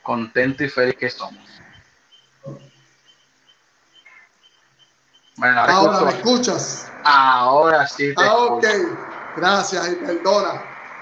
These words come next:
Speaker 2: Esto
Speaker 1: No te
Speaker 2: de las
Speaker 1: preocupes.
Speaker 2: redes sociales no es lo mismo. No es lo mismo hacer
Speaker 1: Tranquilo.
Speaker 2: una entrevista en vivo que, ok. Saludos a José Cartagena, el árbitro número uno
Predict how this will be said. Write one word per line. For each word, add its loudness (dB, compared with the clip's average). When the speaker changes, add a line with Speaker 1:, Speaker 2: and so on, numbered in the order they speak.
Speaker 2:
Esto 0
Speaker 1:
No 4
te 6
Speaker 2:
de 6
las 4
Speaker 1:
preocupes. 2
Speaker 2:
redes 0
sociales 0
no -2
es -2
lo 2
mismo. 0
No 2
es 2
lo 4
mismo 4
hacer 2
Speaker 1:
Tranquilo. 4
Speaker 2:
una 0
entrevista -2
en -2
vivo 0
que, -2
ok. 2
Saludos 4
a 0
José -4
Cartagena, -2
el -4
árbitro 0
número 4
uno 2